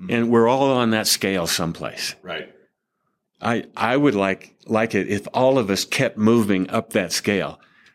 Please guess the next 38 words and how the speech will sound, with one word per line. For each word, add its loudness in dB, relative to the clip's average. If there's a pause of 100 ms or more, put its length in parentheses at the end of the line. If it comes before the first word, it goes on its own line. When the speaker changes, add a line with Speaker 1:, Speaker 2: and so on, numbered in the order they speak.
(140)
Speaker 2:
more 4
specific, 0
more 2
accurate, -4 (320)
and 2
that 0
road 4
never 0
ends. -4
Speaker 1:
Right. -10
Speaker 2:
There, 2
there, -2
there's 0
no 4
time 0
where 2
you 0
can 2
say, 0
"Okay, -2
I -2
have -4
that. -6 (500)
I 0
know 4
that. -2
I'm 0
good 2
at 0
that." -10 (1120)
You, 0
you, 2
you 2
have -2
to 0
keep 0
learning 0
it. -18